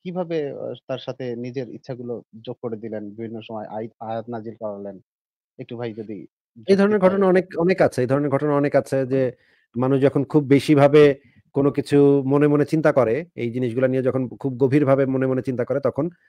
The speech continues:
Speaker 2: তার কিছু হ্যালুসিনেশন হওয়ার প্রবণতা অনেক মানুষের মধ্যে দেখা যায়। যে, যে বিশেষ করে যে সমস্ত বাচ্চারা ছোটবেলা অনেক নির্যাতন বা অপমান বা মা-, মানে, আ, তাকে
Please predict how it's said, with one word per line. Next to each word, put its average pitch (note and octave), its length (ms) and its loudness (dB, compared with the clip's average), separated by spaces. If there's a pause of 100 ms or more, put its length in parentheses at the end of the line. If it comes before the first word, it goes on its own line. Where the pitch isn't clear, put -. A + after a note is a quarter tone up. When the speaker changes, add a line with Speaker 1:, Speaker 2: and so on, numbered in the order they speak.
(200)
Speaker 2:
তার B2 160 2
কিছু C3 240 -2
হ্যালুসিনেশন C3 600 0
হওয়ার B2+ 260 4 (480)
প্রবণতা C3+ 520 2
অনেক C3 260 -2
মানুষের B2+ 280 -2
মধ্যে A#2+ 180 -2
দেখা G#2 180 -2
যায়। G#2+ 120 -2
যে, B2 120 -6
যে C3 160 0
বিশেষ C3+ 260 0
করে C#3+ 140 4
যে C3 120 4
সমস্ত C#3 280 0
বাচ্চারা C3 380 4
ছোটবেলা C3 480 0 (420)
অনেক B2+ 180 0 (180)
নির্যাতন C#3+ 560 6
বা C3+ 120 6
অপমান C3 540 2 (380)
বা B2 500 4
মা-, A#2 240 -6
মানে, B2 360 -2 (360)
আ, A#2 400 -6
তাকে D3 320 2